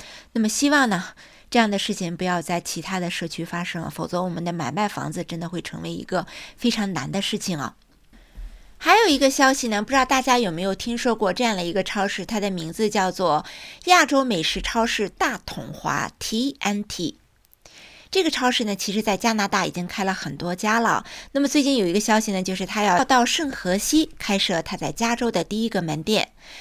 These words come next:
这个消息是通过公司的正式的新闻稿正式的公布的，计划在今年秋天投入运营。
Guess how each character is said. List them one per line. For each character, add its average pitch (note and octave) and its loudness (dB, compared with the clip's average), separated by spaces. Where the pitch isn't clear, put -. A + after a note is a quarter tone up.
这 B3+ 8
个 A#3+ 8
消 A#3 6
息 G#3 0
是 F3+ -2
通 G#3 -4
过 G3 2
公 G#3+ -2
司 A3 0
的 E3 4
正 D4 2
式 - 2
的 F#3 4
新 C#4 0
闻 A3 0
稿 - 2
正 F3 -4
式 - -4
的 C#3+ -2
公 F#3 -4
布 G3+ -2
的， D3 4
计 - -6
划 E3 -4
在 C#3+ -4
今 G#3+ -4
年 D#3+ -4
秋 C4 -4
天 C4+ -2
投 - -6
入 F#3 -2
运 F#3 0
营。 C3 -2